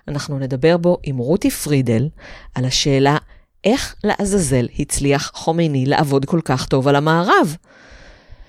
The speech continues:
בפרק חמישים ושלוש, בשמונה עשר בפברואר, נ-, נשוחח עם אומן הלחימה האיראני שוודי אוסטרלי חשי עזד, אני מאוד מקווה,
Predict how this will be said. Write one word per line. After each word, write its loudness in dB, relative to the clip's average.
בפרק 0
חמישים -2
ושלוש, 0
בשמונה -2
עשר -2
בפברואר, -2
נ-, -2
נשוחח 0
עם -4
אומן 0
הלחימה 0
האיראני 0
שוודי 0
אוסטרלי -2
חשי -4
עזד, 2
אני -8
מאוד 0
מקווה, 0